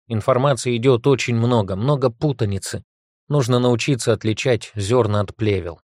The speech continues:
Андрей. Благодарю за ответ. Скажите, пожалуйста, известно ли вам о Луне? Она естественная или была создана искусственно цивилизациями?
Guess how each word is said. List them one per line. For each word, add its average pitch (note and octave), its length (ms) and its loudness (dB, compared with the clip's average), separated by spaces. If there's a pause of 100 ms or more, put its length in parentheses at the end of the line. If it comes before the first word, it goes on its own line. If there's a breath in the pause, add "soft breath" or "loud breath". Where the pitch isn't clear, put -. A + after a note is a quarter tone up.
(540)
Андрей. F#2+ 420 -4 (440)
Благодарю C3+ 580 0
за G2+ 160 -2
ответ. F#2 400 -8 (560)
Скажите, D3+ 460 -2
пожалуйста, A2+ 760 -2
известно C#3+ 520 -2
ли C3 120 2
вам B2+ 280 0
о A#2 100 0
Луне? A2+ 440 0 (260)
Она A#2+ 280 -2
естественная A#2+ 760 -2
или B2+ 260 -4
была D3 300 0
создана C3 520 -2
искусственно G#2+ 680 -2
цивилизациями? A2+ 1000 -4